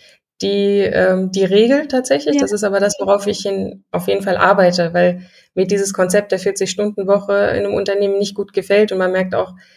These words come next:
Speaker 1: es, es brennt die Leute aus und auch Mitarbeiter brennt das aus, nicht nur leitende Angestellte. Ähm, vielleicht die ein oder anderen kommen gut damit zurecht, aber irgendwo ist dieser Tag einfach vorbei, ne, von morgens bis abends. Und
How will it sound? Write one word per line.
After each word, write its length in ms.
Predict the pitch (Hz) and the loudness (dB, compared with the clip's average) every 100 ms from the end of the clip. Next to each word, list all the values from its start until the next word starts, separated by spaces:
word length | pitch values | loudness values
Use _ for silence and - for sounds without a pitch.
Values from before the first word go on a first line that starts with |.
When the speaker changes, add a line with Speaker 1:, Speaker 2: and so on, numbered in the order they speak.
| _ _ _ _ - | _ _ _ _ -6
Speaker 1:
es, 200 | 196 - | -6 -2
es 140 | 196 185 | -2 2
brennt 200 | 202 214 | 2 4
die 60 | |
Leute 360 | 190 196 202 - | 6 6 4 4
aus 360 | 180 180 180 - | 4 4 2 -4
und 220 | 185 175 | -2 -2
auch 260 | 170 - | -2 -4
Mitarbeiter 560 | 196 214 190 175 180 180 | 0 2 4 4 4 4
brennt 300 | 175 175 180 | 4 4 4
das 120 | 170 | 0
aus, 300 | - 170 160 | 2 0 0
nicht 180 | 190 185 | -2 0
nur 220 | 180 175 | 2 2
leitende 360 | 170 175 180 165 | 2 2 2 0
Angestellte. 640 | 180 185 185 160 160 - - _ - _ _ _ | 0 0 2 2 2 -4 -8 _ -20 _ _ _
Ähm, 520 | 180 180 175 175 175 - | 4 4 4 0 -6 -2
vielleicht 440 | 180 190 185 - _ _ _ _ _ _ | 0 0 -2 -14 _ _ _ _ _ _
die 80 | - | -2
ein 140 | 175 | 2
oder 140 | 196 190 | 4 4
anderen 180 | 196 190 | 4 4
kommen 180 | 185 | 4
gut 160 | 202 226 | 4 2
damit 300 | 202 202 202 | 2 0 -2
zurecht, 580 | - - 180 247 269 - | -4 0 4 4 2 -2
aber 260 | 190 190 | 0 2
irgendwo 520 | 196 214 208 202 214 - | 2 2 4 6 6 4
ist 200 | 196 196 | -2 -2
dieser 220 | 202 190 | 0 0
Tag 240 | 180 180 185 | 2 0 0
einfach 260 | 185 180 | -2 -2
vorbei, 380 | 180 185 208 185 | 0 4 4 4
ne, 160 | 175 208 | 2 0
von 200 | 175 170 | 0 0
morgens 280 | 170 180 180 | 2 0 -4
bis 160 | 175 | -4
abends. 340 | - 165 165 165 | -2 -2 -4 -4
Und 380 | 170 - - | -6 -8 -14